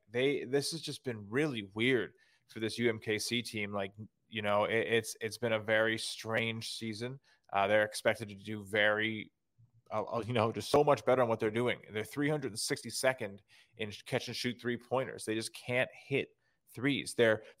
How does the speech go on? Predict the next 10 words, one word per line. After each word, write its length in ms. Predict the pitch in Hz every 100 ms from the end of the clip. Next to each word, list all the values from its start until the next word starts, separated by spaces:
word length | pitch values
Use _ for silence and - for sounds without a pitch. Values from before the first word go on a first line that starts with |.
| -
three 140 | 131 156
hundred 220 | 147 147
forty-ninth 560 | 143 139 127 135 123 113
in 80 | -
off 320 | 98 123 135
the 60 | 113
dribble 280 | 107 104 - -
threes. 320 | 78 64 -
Like, 140 | 110 -
they, 480 | 131 143 147 143 143